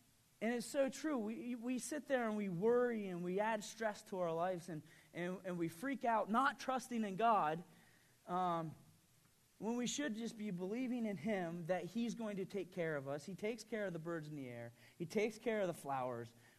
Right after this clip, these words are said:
Why wouldn't He take care of us? And as the scripture says in twenty-seven, "Can any of you add one cubit to your stature by thinking about it?" There's, we, we can't solve our problems by thinking about it. Uh, it doesn't solve anything.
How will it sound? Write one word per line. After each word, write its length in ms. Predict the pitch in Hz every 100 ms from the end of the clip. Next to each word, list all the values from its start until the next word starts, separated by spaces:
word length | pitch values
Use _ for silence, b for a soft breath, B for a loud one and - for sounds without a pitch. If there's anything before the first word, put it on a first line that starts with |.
| -
Why 240 | 156 220
wouldn't 240 | 247 254 220
He 80 |
take 260 | 170 175 -
care 200 | 160 139
of 100 | 120
us? 300 | 117 117 - B B B
And 120 | 175
as 160 | 190 175
the 80 | 180
scripture 420 | - 240 226 226
says 260 | 233 214 190
in 100 | 180
twenty-seven, 480 | 196 170 208 180 170 B B
"Can 180 | 214 196 -
any 200 | 240 269
of 100 | 247
you 180 | 240 220
add 240 | 190 196
one 200 | 180 196
cubit 420 | 180 - 214 220 220
to 80 |
your 80 | 196
stature 460 | 165 190 180 170 165
by 240 | 147 131 -
thinking 320 | 160 160 170
about 260 | 151 147 143
it?" 120 | 139 - _ _ _ _ _ _ _ _ _ _ _ _ -
There's, 180 | 220 202
we, 280 | 220 254 214 -
we 120 | 226
can't 320 | - 294 262
solve 440 | - 247 262 247 220
our 120 | 202
problems 540 | - 214 208 202 185
by 220 | 175 185
thinking 440 | 175 202 190 170 143
about 300 | 131 117 101
it. 100 | 98 B B B B B
Uh, 240 | 156 160 -
it 140 | 175
doesn't 320 | 226 226 208
solve 380 | 175 220 202 170
anything. 460 | 160 147 139 120